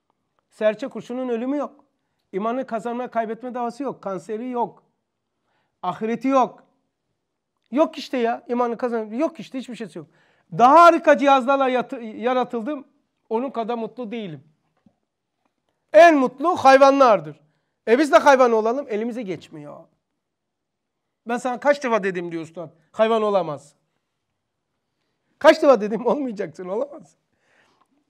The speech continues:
E ne yapayım? O zaman imanla aklını başına al, hayvanın arkasına geç. Buna vücut rengini verme. Onu anlatmaya çalıştım şunlar.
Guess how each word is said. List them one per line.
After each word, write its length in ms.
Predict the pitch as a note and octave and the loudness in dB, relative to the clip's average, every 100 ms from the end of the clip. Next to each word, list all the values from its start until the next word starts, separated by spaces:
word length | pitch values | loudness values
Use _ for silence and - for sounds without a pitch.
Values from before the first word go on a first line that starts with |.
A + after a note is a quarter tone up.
| - | -4
E 160 | G3+ B3+ | -2 2
ne 40 | |
yapayım? 360 | B3+ A3 A#3+ C#4+ _ _ _ _ _ - | 2 2 -4 -16 _ _ _ _ _ -4
O 120 | B3 | 0
zaman 240 | D#4 B3 - | 2 2 -2
imanla 880 | G#3+ A#3 B3+ - G4+ C4+ A3 C4 - - | -4 2 6 6 4 4 2 2 -4 -4
aklını 460 | G#3+ - C4 D#4 | -4 -4 -6 0
başına 360 | C4 - C#4 C#4+ | 0 0 2 4
al, 220 | B3 D4 - | 2 -2 -10
hayvanın 340 | - A3 A#3+ B3 | -2 0 2 -2
arkasına 460 | A3+ G#3+ - E3+ | -2 -6 -10 -14
geç. 340 | C#3 B2 _ _ _ _ _ _ _ - | -16 -20 _ _ _ _ _ _ _ -8
Buna 280 | F#3+ A#3 G#3+ | 2 4 4
vücut 260 | G3 G#3+ G3 | 0 -4 -4
rengini 340 | G3 F#3 G#3+ | -4 -2 0
verme. 260 | G#3 G3 D3 | 2 2 0
Onu 180 | E3+ | 0
anlatmaya 480 | G#3 F#3+ F3+ F3+ E3 | 2 2 -2 -4 -6
çalıştım 400 | - D3+ - D3+ | -6 -10 -10 -18
şunlar. 320 | - C#3+ B2+ | -14 -16 -16